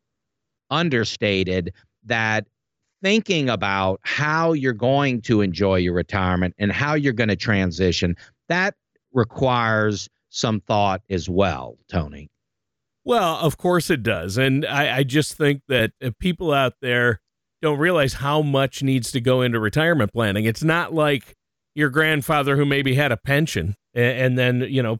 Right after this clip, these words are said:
Speaker 2: the pension and Social Security, he retired, maybe lived for ten years in retirement or fifteen.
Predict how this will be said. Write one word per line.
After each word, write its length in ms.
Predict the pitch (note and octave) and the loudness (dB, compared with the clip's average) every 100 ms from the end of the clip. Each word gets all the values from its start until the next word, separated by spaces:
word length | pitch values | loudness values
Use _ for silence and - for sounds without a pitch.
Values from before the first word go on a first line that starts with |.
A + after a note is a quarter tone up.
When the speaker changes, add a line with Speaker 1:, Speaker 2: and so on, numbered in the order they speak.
| - | -6
Speaker 2:
the 80 | A#2+ | -4
pension 380 | C#3 B2+ A2+ C3 | 0 0 0 -2
and 120 | A#2 | -2
Social 340 | A#2+ G2 - | -4 -6 -8
Security, 640 | F#2 - - E3 D#3 D3 C3+ | -12 -14 -4 0 0 0 0
he 60 | |
retired, 640 | A#2+ F#2 D#3 D3+ C#3+ C3+ A#2 _ _ | -2 -4 -2 0 0 0 -4 _ _
maybe 420 | C3 C#3+ D3+ D3 | -4 -2 0 2
lived 280 | D3 C#3+ C#3+ | 2 0 -2
for 140 | - C#3 | -2 -2
ten 280 | - C#3 | 0 0
years 280 | C#3 C#3+ C#3 | 2 0 0
in 100 | D3 | 0
retirement 760 | C3+ B2 C#3+ C3 C3+ C3+ C3+ B2+ | 0 0 0 2 2 0 0 -2
or 80 | |
fifteen. 680 | A2 C#3+ A#2+ - C3+ C3+ C3 | 0 0 0 -2 0 2 0